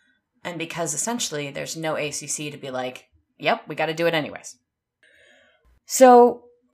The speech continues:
we're gonna go a little lower into your brain. So hand model of the brain, we're gonna talk about your hippocampus. So if you remember right, your thumb was your midbrain, right?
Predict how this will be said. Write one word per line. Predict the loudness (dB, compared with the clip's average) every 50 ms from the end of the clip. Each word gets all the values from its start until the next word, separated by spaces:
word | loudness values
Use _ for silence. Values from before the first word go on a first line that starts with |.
| _ _ -2
we're | 0 2 4
gonna | 4 4 4
go | 6 6 6 6 6 4
a | 2 2
little | 2 0 -2 -2 -2 -2 -2 -4 -4
lower | 0 2 2 2 4 2 0 -2
into | -4 -8 -10 -10 -12 -12
your | -14 -16
brain. | -12 -10 -8 -8 -8 -8 -10
So | -10 -10 -8
hand | -6 -4 -2 -2 0 0
model | 0 0 0 -2 -4
of | -6 -8
the | -6 -2
brain, | -2 -2 -2 -2
we're | -4
gonna | -8 -10
talk | -10 -10 -10 -10 -8
about | -8 -8 -8
your | -10
hippocampus. | -12 -16 -16 -16 -10 -10 -8 -8 -6 -6 -4 -4 -4 -4 -4
So | -4 -4 -4 -4
if | -6 -6
you | -10 -6
remember | -4 -4 -4 -2 -2
right, | -2 -2 -2 -4
your | -6 -10
thumb | -14 -12 -6 -4 -2 -2 -2 -4 -6 -6 -6
was | -6 -6 -6 -6
your | -4 -2 0 0 0 -2 -4 -8
midbrain, | -8 -6 -4 -4 -4 -2 0 0 0 0 -2 -4 -2
right? | -4 -4 -4 -6 -8